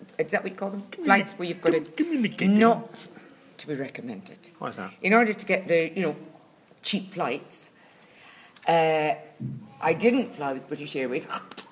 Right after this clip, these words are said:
Speaker 1: because they're just ridiculously expensive and nobody's friend. I went with Brussels Airlines, which is really quite, really very nice. Food very good, lots of it. Um,
Speaker 2: Belgian chocolate?
Speaker 1: No.
Speaker 2: No.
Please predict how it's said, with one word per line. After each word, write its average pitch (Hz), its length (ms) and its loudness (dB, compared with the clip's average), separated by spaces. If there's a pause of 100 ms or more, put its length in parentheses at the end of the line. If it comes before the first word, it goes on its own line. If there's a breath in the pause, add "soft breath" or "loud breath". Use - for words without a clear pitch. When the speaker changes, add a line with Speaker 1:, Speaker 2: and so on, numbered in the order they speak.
Speaker 1:
because 160 320 -6
they're 165 160 -4
just 156 240 -10
ridiculously 151 640 -8
expensive 143 560 -6
and 147 180 -2
nobody's 127 380 0
friend. 131 340 0 (300 loud breath)
I 180 80 6
went 262 140 8
with 220 100 -4 (1000)
Brussels 185 760 2
Airlines, 135 720 -2
which 214 140 -8
is 381 60 -8
really 508 200 2
quite, 175 280 2 (880 loud breath)
really 277 140 4
very 185 200 4
nice. 151 260 -2 (160)
Food 233 400 4
very 151 260 2
good, 143 400 -6 (160)
lots 175 540 -2
of 156 180 -2
it. - 360 -10 (580 loud breath)
Um, 160 400 4
Speaker 2:
Belgian 147 300 0
chocolate? - 340 -4 (240)
Speaker 1:
No. 156 240 0 (440 loud breath)
Speaker 2:
No. 110 80 -8